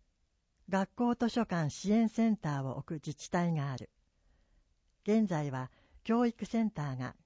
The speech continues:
学校図書館を所管しているが、新設の図書館課に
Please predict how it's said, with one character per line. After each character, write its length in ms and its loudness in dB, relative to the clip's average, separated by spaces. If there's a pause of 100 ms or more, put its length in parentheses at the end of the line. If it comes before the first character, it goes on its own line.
学 220 -6
校 180 -2
図 140 -4
書 140 -4
館 200 -2
を 100 -4
所 160 -8
管 260 -2
し 100 -14
て 160 -2
い 40 -4
る 100 -4
が、 200 -8 (540)
新 320 2
設 280 -4
の 240 0
図 100 -4
書 180 -2
館 260 -2
課 140 -4
に 180 -2